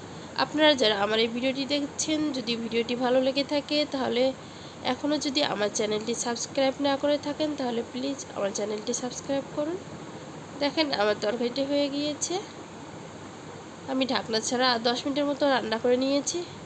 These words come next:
দেখেন, একদম পারফেক্টভাবে হয়ে গিয়েছে। আশা করি আজকের এই ইলিশ মাছের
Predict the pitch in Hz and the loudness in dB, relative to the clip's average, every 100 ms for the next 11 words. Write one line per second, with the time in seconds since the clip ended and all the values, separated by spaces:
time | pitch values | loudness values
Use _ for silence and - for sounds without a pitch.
0 | - - - 262 262 320 359 - - - | -14 -14 -8 -2 -2 -2 -8 -10 -14 -14
1 | - - - - - 226 233 240 240 226 | -14 -14 -14 -14 -10 -4 -2 -2 0 0
2 | 226 262 - 277 285 302 302 302 294 302 | 0 -2 0 0 2 2 4 2 2 0
3 | 311 - 359 415 - - - - - - | -2 -4 -8 -10 -12 -14 -14 -14 -14 -14
4 | - - - - - - - - - 294 | -14 -14 -14 -16 -14 -16 -14 -16 -2 0
5 | 269 320 330 311 - 254 - 302 302 277 | 2 2 2 0 0 -4 -4 -2 0 0
6 | 233 233 262 262 285 | -2 -2 0 2 0